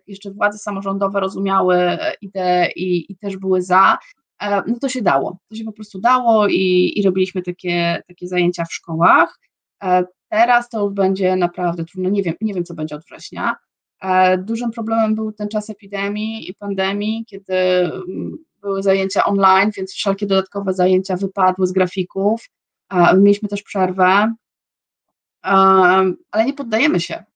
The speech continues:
Wiesz, to jest kaganek oświaty, go trzeba nieść. A, i tak się trochę śmiejemy w swoim własnym gronie, że im jest trudniej, tym jest ciekawiej. To znaczy,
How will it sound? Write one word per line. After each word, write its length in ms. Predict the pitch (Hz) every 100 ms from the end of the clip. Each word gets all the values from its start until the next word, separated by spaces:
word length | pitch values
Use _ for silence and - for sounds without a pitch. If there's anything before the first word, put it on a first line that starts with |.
| _
Wiesz, 160 | 233 208
to 60 | 196
jest 100 | 196
kaganek 420 | 220 254 294 -
oświaty, 420 | - 220 - 170
go 140 | 180
trzeba 300 | - - 285
nieść. 460 | 254 196 - - - _ _ _ _ -
A, 500 | 185 185 185 185 190
i 80 | 226
tak 220 | 233 233
się 120 | -
trochę 220 | 226 254 247
śmiejemy 460 | 233 226 240 233
w 40 | 226
swoim 280 | 233 214
własnym 300 | 226 233 226 208
gronie, 280 | 233 233
że 100 | 226
im 100 | 233
jest 160 | 226 -
trudniej, 340 | 240 214 208 202
tym 140 | 196
jest 120 | 180
ciekawiej. 520 | 180 170 151 156 - -
To 80 | 190
znaczy, 460 | 185 - 202 202